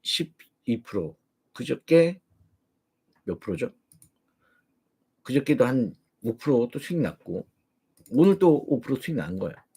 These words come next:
지금 일정 실업만 누적이 이백 프로가 넘는 걸로, 어, 나오죠.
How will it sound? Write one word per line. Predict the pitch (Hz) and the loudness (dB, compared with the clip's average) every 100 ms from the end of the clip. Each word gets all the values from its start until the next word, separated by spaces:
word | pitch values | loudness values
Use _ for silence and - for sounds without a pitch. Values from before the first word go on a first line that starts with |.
| - _ _ - - - - - - _ - | -20 _ _ -20 -18 -18 -16 -18 -20 _ -20
지금 | - 156 160 165 160 156 160 160 | -12 -4 2 4 4 4 2 2
일정 | 160 190 208 | 0 4 4
실업만 | 196 190 180 175 165 | 4 0 2 2 2
누적이 | 123 147 165 147 156 | 2 6 6 4 0
이백 | 127 131 156 | 2 0 0
프로가 | - 156 151 | -2 -2 0
넘는 | 107 131 156 | 2 2 2
걸로, | 143 139 131 135 139 _ _ | 2 2 0 -2 -4 _ _
어, | 95 87 82 - _ | -10 -8 -8 -12 _
나오죠. | 95 107 90 87 87 | -6 -6 -4 -6 -8